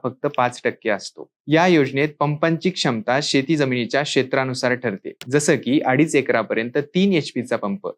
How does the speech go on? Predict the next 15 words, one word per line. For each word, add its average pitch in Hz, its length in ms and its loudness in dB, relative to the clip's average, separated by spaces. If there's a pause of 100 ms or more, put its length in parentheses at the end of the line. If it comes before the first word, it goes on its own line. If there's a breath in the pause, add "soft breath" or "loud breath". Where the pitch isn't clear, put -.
(380 soft breath)
अडीच 151 360 2
ते 156 60 4
पाच 139 340 0
एकरासाठी 113 560 0
पाच 135 360 -2
एचपीचा 120 420 -4
पंप 101 320 -6
आणि 123 340 -4
पाच 143 340 -2
एकरांपेक्षा 131 640 -2
जास्त 127 320 -2
क्षेत्र - 340 -4
असेल 117 380 -6
तर 143 60 -6
सात 139 260 0